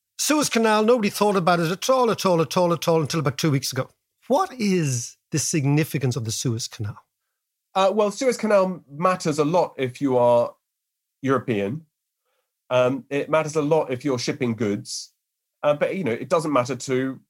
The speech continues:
Speaker 2: a large part of the world. It doesn't make any difference to the Americas in particular, but it's a, it's a small body of water that links the Mediterranean through to,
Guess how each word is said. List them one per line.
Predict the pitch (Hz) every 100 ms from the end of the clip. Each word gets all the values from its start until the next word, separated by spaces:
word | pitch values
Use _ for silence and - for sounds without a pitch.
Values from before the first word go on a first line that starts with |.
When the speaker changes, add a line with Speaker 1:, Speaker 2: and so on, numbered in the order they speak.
| _ -
Speaker 2:
a | 127
large | 151 151 135
part | 120 101
of |
the | 101
world. | 98 90 90
It |
doesn't | 113 131
make | 123
any | 135
difference | 117 - 110 -
to |
the | 107
Americas | 110 107 101 95
in | 98
particular, | 98 113 95 98 98
but | 123 135
it's | 135
a, | 143 -
it's | 139 139
a |
small | 123 180 185
body | 165 135 123
of | 110
water | 107 104 104
that | 107 113
links | 135 131
the | -
Mediterranean | 113 110 - 113 101 101 98 98 _ _ _ _ -
through | - 117 107
to, | 98 - 104 104 101